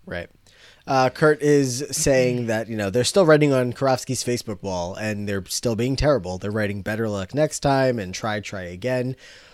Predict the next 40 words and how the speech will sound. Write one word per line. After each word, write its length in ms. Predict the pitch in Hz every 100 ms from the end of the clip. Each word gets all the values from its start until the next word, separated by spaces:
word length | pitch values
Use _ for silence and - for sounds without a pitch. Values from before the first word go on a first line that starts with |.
| -
which, 240 | 165 160
like, 300 | 165 151 - -
man, 460 | 120 120 113 92
these, 320 | 101 107 101
like, 300 | 117 107 - _ _ _ -
obviously 680 | 147 160 160 - 156 135 101
we're, 460 | 143 127 127 123 127
like, 360 | 127 123 - _ _ _ _ _ _ _ _ _
I 120 | 147
don't 80 | 120
know. 300 | 107 113 123
Th-, 200 | 113 147
I 100 | 143
guess 260 | 147 143 -
this 260 | 135 135 139
isn't 200 | 123 110
really, 200 | 110 101
like, 140 | 101
a, 320 | 104 95 92 _ _ _ _ _ -
the 80 | 135
point 320 | 165 151 135
is 120 | 131
not 200 | 127 123
to 100 | 117
debate, 280 | 107 117 107
like, 160 | 98
is 120 | 104 98
this 160 | 101
realistic 480 | 107 95 95 - -
or 60 | 92
not? 180 | 92
I, 200 | 107 113
I 40 | 131
do 140 | 143
feel 180 | - 120
like 180 | 110 113
if 100 | 92
this 180 | 110 107
was, 160 | 98
like, 240 | 98 95